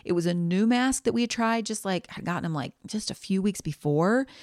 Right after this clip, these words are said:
And these are now the masks that my family reaches for all the time. They are just so good. So those are on the list, along with some other things that were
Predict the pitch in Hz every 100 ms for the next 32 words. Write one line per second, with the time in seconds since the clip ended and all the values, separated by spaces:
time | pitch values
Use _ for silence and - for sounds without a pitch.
0 | - - _ _ - 180 165 165 202 226
1 | 185 170 156 180 170 151 190 - 143 143
2 | 156 151 143 135 143 - - 131 135 -
3 | - - 160 151 147 156 147 - - -
4 | - 143 139 131 - 139 135 - - -
5 | - - - 180 170 - 175 214 277 277
6 | - 180 170 165 151 160 277 - - 165
7 | 160 156 - 185 208 202 190 185 175 -
8 | 147 147